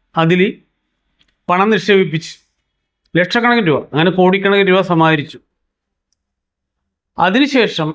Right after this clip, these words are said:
ഇവർ താമര പർണശാല എന്ന് പറഞ്ഞൊരു പർണശാല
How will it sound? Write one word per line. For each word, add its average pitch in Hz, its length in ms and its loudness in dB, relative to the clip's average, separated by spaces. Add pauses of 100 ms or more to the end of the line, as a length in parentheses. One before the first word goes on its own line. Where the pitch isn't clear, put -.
(800)
ഇവർ 175 200 2 (1200)
താമര 214 360 2 (100)
പർണശാല 208 540 0
എന്ന് 190 140 0
പറഞ്ഞൊരു 175 340 0
പർണശാല 175 440 0